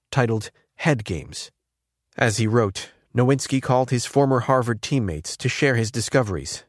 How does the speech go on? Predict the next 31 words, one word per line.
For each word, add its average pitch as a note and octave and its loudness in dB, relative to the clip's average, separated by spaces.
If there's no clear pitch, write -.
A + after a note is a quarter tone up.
and A2+ -4
ask C#3+ -2
for A2+ 0
their A#2 2
experiences. D2+ -8
Some E3+ 2
were D3 4
intrigued, A#2+ -4
others A2 -2
not B2+ 0
so G2+ -2
much. E2 -6
The C3+ 4
N D3 4
F C#3 4
L B2+ 6
disputed A2 2
Omalu's A2 0
findings, A2 0
with C3 2
a B2 2
league-appointed C3 2
neurologist B2 0
saying A2+ 0
Webster A#2 0
died A2 0
not C3+ -2
because A#2 0
of G2+ -4
brain C3+ 2
trauma, D#2 -4